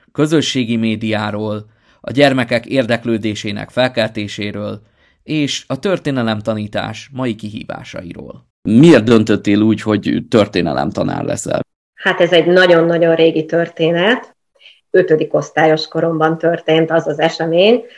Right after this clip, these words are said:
Speaker 2: amikor is a másodunoka testvérem, Vida Tilda lett a történelemtanárom, és, ö, tulajdonképpen ő szerettette meg velem magát a történelmet és a tanítást. Úgyhogy az első pár lecke, tudod, őskor, régészet,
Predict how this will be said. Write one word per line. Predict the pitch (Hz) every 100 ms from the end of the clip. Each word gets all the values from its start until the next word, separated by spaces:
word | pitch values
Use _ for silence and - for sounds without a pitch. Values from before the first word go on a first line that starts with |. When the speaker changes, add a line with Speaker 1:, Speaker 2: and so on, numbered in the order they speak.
| _ _ _
Speaker 2:
amikor | 180 175 170 170
is | 175
a | 180
másodunoka | 202 165 156 156 156 156 156
testvérem, | 156 165 - - 156 151 170 190 196
Vida | 170 185 156
Tilda | - 175 156 151 156 147 -
lett | 170 165 151
a | 156 -
történelemtanárom, | 156 151 156 156 156 160 160 156 160 156 185 240 - - _ _ _ _
és, | - 165 - -
ö, | 165 165 165 - _ _
tulajdonképpen | 254 220 196 196 202 185
ő | 196 185
szerettette | 175 - 156 147 - 147 -
meg | 156 156 151
velem | 156 147 156 160 _ _
magát | - 170 160 156
a | 147 -
történelmet | 156 160 - 214 233 240 233
és | - -
a | 175
tanítást. | - 160 160 147 - - 151 -
Úgyhogy | 180 175 - 180 180 - _ _ _ _
az | 170
első | 196 175 - 156
pár | 156 165
lecke, | 180 175 175 170
tudod, | 165 165 160
őskor, | 185 185 - - 165
régészet, | 160 226 240 190 175 - 165 160 -